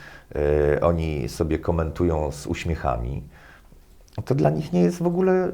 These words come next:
żadna siła. Oni się boją tylko, tylko i wyłącznie boją się, że, że my przestaniemy wykonywać ich dyrektywy, ich rozporządzenia.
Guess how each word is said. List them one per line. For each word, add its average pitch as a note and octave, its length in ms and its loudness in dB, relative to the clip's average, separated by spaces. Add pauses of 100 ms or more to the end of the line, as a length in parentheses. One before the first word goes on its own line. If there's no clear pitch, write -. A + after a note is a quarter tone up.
(220)
żadna F3 400 2
siła. - 480 0 (720)
Oni A#3 160 0
się C4 160 2
boją D3 360 6
tylko, - 320 4 (380)
tylko F3+ 360 4
i F#2+ 120 0
wyłącznie F#2+ 580 4
boją G#2+ 400 8
się, B2+ 340 2
że, G#2 380 4
że G2 260 4
my G2+ 380 4
przestaniemy F2+ 800 0 (360)
wykonywać F2+ 640 2
ich A2 180 -2
dyrektywy, A#2+ 680 2 (800)
ich - 180 -4
rozporządzenia. G2 880 0